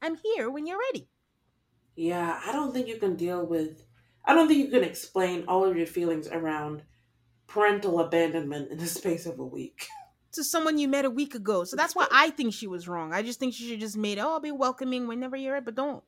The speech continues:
Speaker 1: don't give someone a timeline. <laughs>
Speaker 2: And I also, um, I know she's not blackmailing. She says, "I need to feel close to you."
Speaker 1: <laughs> Through your pain.
Speaker 2: <laughs> Through your pain.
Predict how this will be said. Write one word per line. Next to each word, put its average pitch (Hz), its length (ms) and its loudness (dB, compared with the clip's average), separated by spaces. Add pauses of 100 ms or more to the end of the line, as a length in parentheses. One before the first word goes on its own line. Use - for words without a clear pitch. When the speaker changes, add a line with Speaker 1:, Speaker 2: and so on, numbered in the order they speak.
(160)
Speaker 1:
don't 311 160 -12
give 214 120 -12
someone 175 240 -8
a 135 40 -12
timeline. 170 540 -4 (360)
<laughs> 330 40 -4 (1400)
Speaker 2:
And 453 120 8
I 508 120 6 (560)
also, - 120 -16
um, 254 480 -2
I 440 80 4
know 554 200 4
she's 392 200 4
not 262 260 4
blackmailing. 214 460 2
She 240 100 -6
says, 262 160 -2
"I 233 140 4
need 202 200 0
to 208 60 -2
feel 175 220 0
close 165 380 -2
to 165 100 -6
you." - 380 -8 (160)
Speaker 1:
<laughs> - 520 -6
Through 254 120 0
your 226 180 2
pain. 208 320 -6 (420)
Speaker 2:
<laughs> - 340 -8
Through 277 180 8
your 262 200 4
pain. 220 580 2